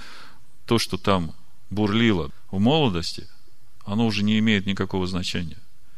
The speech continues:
Приходит уже зрелость, мудрость. Казалось бы, если ты действительно так думаешь, что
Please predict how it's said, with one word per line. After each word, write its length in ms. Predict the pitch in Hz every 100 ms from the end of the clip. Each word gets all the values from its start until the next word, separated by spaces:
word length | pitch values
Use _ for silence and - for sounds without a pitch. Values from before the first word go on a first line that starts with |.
| - - - - - - - - - - - -
Приходит 380 | 101 - 110 104
уже 160 | 95
зрелость, 500 | 90 92 117 104 80
мудрость. 520 | 95 110 85 - - - - - - - - - - - - - - - - - - - - - - - -
Казалось 480 | 85 92 98 87
бы, 160 | 76 67 - - - - - - - - - - - - - - - -
если 260 | 113 131 104
ты 120 | 113
действительно 720 | 95 95 - 120 90 85 78 - - - -
так 180 | 104 90
думаешь, 560 | 101 117 92 78 - -
что 380 | - 90 80